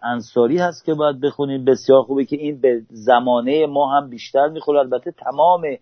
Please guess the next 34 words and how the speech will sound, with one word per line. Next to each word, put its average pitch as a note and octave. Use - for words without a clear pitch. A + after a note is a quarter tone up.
اینها C3+
در B2+
مدت B2
تاریخ B2+
که D3
مبارزه A#2
کردن. B2
ببینید، G3
یه F#3
چیز A3
جالب D#3+
اینه E3+
که A#2
خوندن F3
این A#3+
کتاب‌ها D3+
مهمه، B2+
ولی B3+
از F3+
اون B3+
مهمتر F#3
اینه A3+
که -
انجامش E3
بدیم. G2+
یعنی E3+
صحبت‌هایی E3
که D#3+
الان D3+
من D3+
دارم C#3
برای C#3+
شما C#3+
می‌کنم، C#3